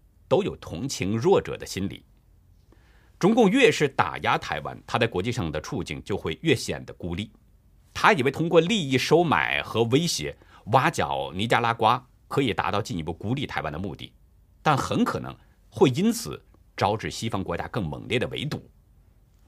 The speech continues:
中共丢出去一个西瓜，以为可以换来一片瓜园，但实际上呢，北京捡回来的可能只是一粒芝麻，而且可能还要挨打。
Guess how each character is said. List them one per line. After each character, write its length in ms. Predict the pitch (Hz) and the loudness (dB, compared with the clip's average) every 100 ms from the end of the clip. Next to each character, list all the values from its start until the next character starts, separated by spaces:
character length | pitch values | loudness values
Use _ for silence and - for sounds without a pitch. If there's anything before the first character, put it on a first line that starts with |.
| _ _ _ _ _ _ _ _ | _ _ _ _ _ _ _ _
中 160 | - 151 | 0 2
共 140 | 156 | 2
丢 260 | 127 147 160 | 2 0 0
出 100 | - | -4
去 160 | 147 123 | -4 -4
一 140 | 101 | -2
个 160 | 110 85 | -4 -4
西 300 | - 98 120 | -6 -8 -6
瓜， 260 | 64 - _ _ _ - | -6 -8 _ _ _ -8
以 120 | 98 | -4
为 80 | 135 | -2
可 140 | - | -2
以 100 | 95 | -2
换 160 | - 120 | 0 0
来 80 | 95 | 0
一 80 | |
片 180 | 87 82 | -4 -8
瓜 200 | - 104 | -2 -2
园， 280 | 78 64 92 - _ _ _ _ _ _ _ - _ | 0 -6 -10 -16 _ _ _ _ _ _ _ -20 _
但 120 | 185 | 2
实 300 | - - 127 | 4 0 0
际 240 | 143 220 135 | 0 0 2
上 260 | 135 123 | 4 2
呢， 220 | 104 101 - _ _ _ | 0 -2 -8 _ _ _
北 160 | 104 104 | 0 2
京 120 | 147 | 0
捡 220 | 127 82 | 0 -2
回 140 | 71 80 | -4 -8
来 100 | 80 | -8
的 60 | |
可 180 | - 67 | -10 -10
能 140 | 67 | -10
只 120 | 98 67 | -10 -12
是 160 | - | -12
一 180 | 62 64 | -12 -8
粒 200 | 101 85 | -8 -8
芝 200 | - 95 | -8 -4
麻， 160 | 120 - _ - | -2 -4 _ -4
而 260 | - 104 160 | 2 4 2
且 260 | - 65 - | 0 -8 -10
可 160 | - | -12
能 120 | 69 71 | -10 -10
还 200 | - 69 | -8 -6
要 180 | 73 - | -6 -4
挨 140 | 85 | -4
打。 220 | - - | -4 -10